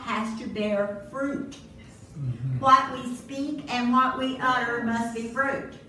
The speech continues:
Speaker 1: If it's not, we're bringing discouragement to people.
Speaker 2: Yes.
Speaker 1: "None of the men who came up from Egypt from twenty years old and above shall see the land of which I swore to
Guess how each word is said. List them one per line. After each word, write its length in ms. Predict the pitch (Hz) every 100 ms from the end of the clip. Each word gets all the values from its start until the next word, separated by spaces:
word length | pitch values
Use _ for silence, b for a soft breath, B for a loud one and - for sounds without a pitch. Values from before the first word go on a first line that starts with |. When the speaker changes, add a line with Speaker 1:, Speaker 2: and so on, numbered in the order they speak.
| - - - 185 185 - - -
Speaker 1:
If 160 | 214 226
it's 180 | 240
not, 340 | 240 294 285 254
we're 100 | 254
bringing 360 | 254 240 240 226
discouragement 720 | 220 - 262 269 269 190 -
to 60 | -
people. 380 | 190 175 - - - - -
Speaker 2:
Yes. 420 | 117 107 104 101 B B B B B -
Speaker 1:
"None 280 | 233 269 302
of 120 | 320 302
the 60 |
men 360 | 277 269 262 262
who 120 | 262 -
came 220 | 247 240
up 200 | 262 277
from 240 | - 285 254
Egypt 520 | 262 247 240 - -
from 160 | 214 214
twenty 380 | - 262 262 262
years 360 | 254 247 240
old 420 | - 226 220 220 214
and 160 | 202 202
above 600 | 196 214 185 160 151 156 - - - B B B B B -
shall 280 | - 220 220
see 240 | - 269 285
the 160 | 277
land 600 | 269 - 220 226 240 247
of 220 | - -
which 240 | - 226 226 -
I 180 | 208 - -
swore 360 | - - - - - - - - - -
to 80 | -